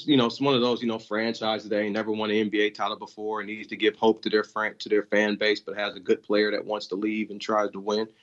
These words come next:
and wants to win. So the Warriors should do that, and that's how you,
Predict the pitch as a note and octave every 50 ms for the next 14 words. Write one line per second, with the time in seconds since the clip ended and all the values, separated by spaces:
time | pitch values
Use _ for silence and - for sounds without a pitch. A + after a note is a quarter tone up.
0 | _ - A2 A2 A2 A2+ A2+ - - G#2+ F#2+ G#2 A2 A2 A2 A2+ A2+ - _ _
1 | _ _ _ _ - - A#2+ A2 G#2+ G2 F#2+ A2 G2+ G#2+ B2 B2 C3 C#3 C3 -
2 | B2 A2+ A2+ B2 A#2 A2 A2+ A2+ A2+ G#2+ - A2 G#2+ G#2+ A2+ B2+ B2+ C3 - -
3 | A#2 A2 G#2+ G#2 G#2 G#2+ G#2 G#2 A#2+